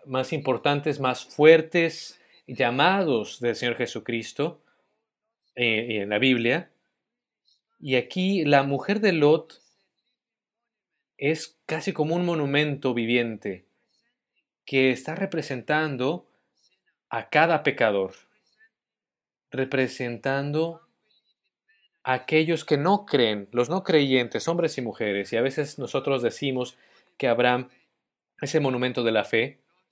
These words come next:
pero la mujer de Lot es como el monumento de los que no creen. Qué triste, qué triste es esto. Cuando alguien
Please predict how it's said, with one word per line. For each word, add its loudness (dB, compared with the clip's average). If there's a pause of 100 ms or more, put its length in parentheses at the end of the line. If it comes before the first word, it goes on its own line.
(480)
pero 4
la 4
mujer 2
de 4
Lot 0 (480)
es -6
como -2
el 0
monumento 2
de 2
los 0
que -4
no 2
creen. 0 (1800)
Qué 2
triste, -4 (200)
qué -4
triste 0
es -4
esto. -8 (1200)
Cuando -2
alguien -2